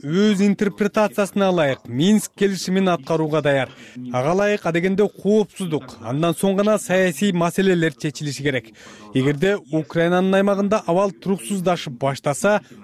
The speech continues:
орус тилдүү калкты, этникалык орустарды коргоо деген шылтоо менен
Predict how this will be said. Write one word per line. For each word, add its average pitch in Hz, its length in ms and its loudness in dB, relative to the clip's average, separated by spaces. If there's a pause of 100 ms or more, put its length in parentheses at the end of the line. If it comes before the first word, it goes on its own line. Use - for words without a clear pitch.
(140)
орус 160 360 0
тилдүү 208 240 2
калкты, 165 500 -2 (440)
этникалык 202 680 0
орустарды 190 560 0
коргоо 180 560 0
деген 190 220 0
шылтоо 156 380 -2
менен 196 300 2